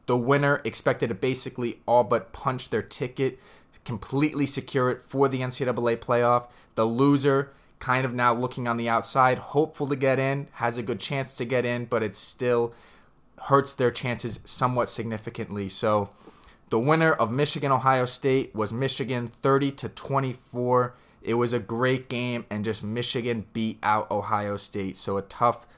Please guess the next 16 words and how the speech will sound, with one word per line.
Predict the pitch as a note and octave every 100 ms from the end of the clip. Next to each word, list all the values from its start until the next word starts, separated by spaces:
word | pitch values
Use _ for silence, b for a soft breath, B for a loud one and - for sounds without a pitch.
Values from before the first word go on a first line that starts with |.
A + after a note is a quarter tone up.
| b
look | A2 A2+ A2
for | - G2+
Ohio | G2+ G#2 G2+
State, | - G2+ -
a | F#2+
tough | - G2+ -
day | G2 F#2+
for | F#2+
them. | F#2+ F#2+ - - B B B B B
Now, | A2 B2+ G2+ F2+ - _ _ _ _ _ - _ -
moving | C#3 D3 D3+ C#3+
into | C3+ C#3 C#3 - - B2+
the | A#2 -
N | C3 C3
F | C3 -
L, | A#2+ A#2+ B2